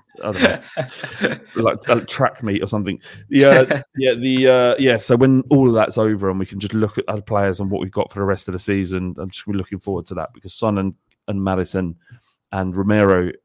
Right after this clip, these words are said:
Speaker 1: as well were a part of our, essentially, we have a group of captains. They're like leaders, whereas Maddison and, and Romero are vice captains, and Son is obviously the club captain.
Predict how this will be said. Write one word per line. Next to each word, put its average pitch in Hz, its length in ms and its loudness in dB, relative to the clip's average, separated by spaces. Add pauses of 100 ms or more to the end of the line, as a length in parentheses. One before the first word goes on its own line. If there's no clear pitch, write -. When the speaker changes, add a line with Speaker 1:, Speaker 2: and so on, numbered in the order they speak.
Speaker 1:
as 95 140 -8
well 92 360 0
were 92 180 -4
a 90 40 -6
part 98 300 0
of 85 100 -4
our, 90 320 -2 (380)
essentially, 104 800 -8
we 98 120 -6
have 95 120 -4
a - 40 -12
group 104 440 -2
of - 140 -14
captains. - 520 -8
They're 85 100 -6
like 92 140 -4
leaders, 92 520 -4 (480)
whereas 92 220 -6
Maddison 104 500 0
and, 98 300 -4
and 98 160 -4
Romero 90 460 0
are 87 300 0
vice 92 240 2
captains, 85 480 -8
and 85 180 -10
Son 90 300 -2
is 85 100 -6
obviously 82 240 -10
the - 60 -18
club 98 200 -2
captain. - 440 -12